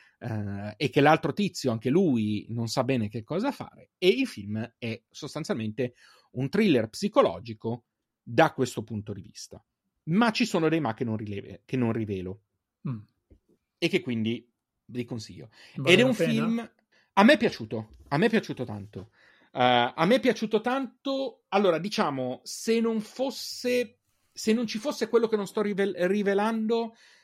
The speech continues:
Speaker 1: l'avrei preso come il classico mo-, thriller psicologico di co-, che ci sono un sacco e una sporta che vengono, che vengono prodotti ogni anno, o almeno venivano prodotti ogni anno,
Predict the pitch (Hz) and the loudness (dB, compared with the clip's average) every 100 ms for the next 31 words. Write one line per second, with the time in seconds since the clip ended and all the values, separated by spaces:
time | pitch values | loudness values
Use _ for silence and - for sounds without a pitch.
0 | _ 151 170 196 208 214 208 190 165 180 | _ 2 4 6 4 4 4 2 0 2
1 | 190 - 196 190 170 170 165 180 190 170 | 2 4 2 2 2 0 2 0 4 2
2 | - - 165 170 175 170 170 143 - 147 | 2 -4 0 2 2 0 -2 -2 0 -2
3 | 135 160 - 143 160 160 160 156 156 147 | -2 -6 -6 -2 0 2 0 0 0 2
4 | 135 135 131 135 139 - 160 160 139 - | 2 2 2 0 -2 -4 -2 -4 -4 -4
5 | - 151 151 - - 147 139 135 131 127 | 2 4 2 0 -2 2 2 0 -2 -4
6 | 127 135 123 123 120 120 113 110 107 - | -4 -4 -2 0 0 0 0 0 -4 -10
7 | _ _ _ - 131 127 123 120 117 110 | _ _ _ -2 0 2 2 2 2 2
8 | 107 104 104 110 98 107 - 147 151 147 | 2 0 -2 -4 -10 -4 0 2 2 0
9 | 135 120 113 104 90 90 95 95 - 120 | 0 0 0 -2 -6 -12 -12 -14 -10 -6
10 | 120 117 113 123 120 107 117 107 107 104 | -2 -2 -2 -2 -2 -4 -4 -6 -6 -10
11 | 92 85 85 87 | -10 -14 -18 -20